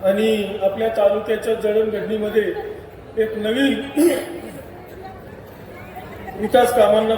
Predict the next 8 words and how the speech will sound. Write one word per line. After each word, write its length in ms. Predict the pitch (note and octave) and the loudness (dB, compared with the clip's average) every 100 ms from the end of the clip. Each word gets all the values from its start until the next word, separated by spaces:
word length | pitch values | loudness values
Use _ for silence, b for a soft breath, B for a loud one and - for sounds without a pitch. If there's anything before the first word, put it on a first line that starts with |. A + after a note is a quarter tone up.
| G#3+ | 2
गती 220 | G#3 A#3+ | 2 2
मिळण्याकरता 680 | A3+ A3 A3 A3 A3 A3 G3+ F3+ - - - - - - - - - - | 4 4 4 4 4 4 4 4 0 -8 -10 -12 -14 -16 -18 -18 -18 -4
हे 80 | A3 | -2
जे 260 | A3+ A#3 A3 | 2 2 4
गावगाड्यातील 680 | G#3+ A3 G#3+ A3 A3 A#3+ | 4 2 2 2 0 -4
स्थानिक 460 | - - F#3 C4+ C4+ | -4 2 4 4 0
पुढारी 320 | A3+ G#3+ G#3+ | 2 2 6
आहे 240 | G3 F3+ | 4 4